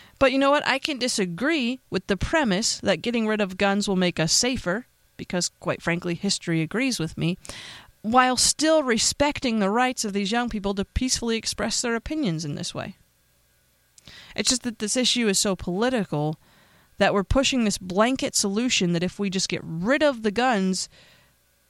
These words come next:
then we won't have any more problems. But most problems like this generally don't have a simple solution. Sure, one plus one equals two,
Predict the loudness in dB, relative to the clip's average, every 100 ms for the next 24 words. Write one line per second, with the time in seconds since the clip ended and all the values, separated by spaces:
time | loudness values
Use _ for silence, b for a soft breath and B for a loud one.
0 | _ -2 0 2 2 0 0 0 -4 -8
1 | -4 -2 -2 -4 -2 -4 -6 B B 0
2 | 2 2 2 -2 -2 2 2 2 0 0
3 | 0 0 0 0 0 0 -2 0 0 2
4 | 0 2 2 2 0 -6 -2 2 2 2
5 | 0 0 -2 0 -2 -2 0 0 -2 0
6 | 2 4 4 4 2 2 2 0 0 0
7 | 0 -2 -2 -2 -4 -2 0